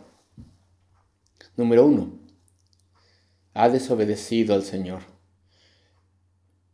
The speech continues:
"Y han quebrantado mi pacto".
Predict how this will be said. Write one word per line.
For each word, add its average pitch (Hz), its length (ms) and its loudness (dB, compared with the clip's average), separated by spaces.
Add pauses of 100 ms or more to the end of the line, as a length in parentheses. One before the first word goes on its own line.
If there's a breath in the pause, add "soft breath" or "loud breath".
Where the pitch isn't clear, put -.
(720)
"Y 147 440 2
han 117 440 0
quebrantado 110 760 2
mi 123 160 0
pacto". 123 560 0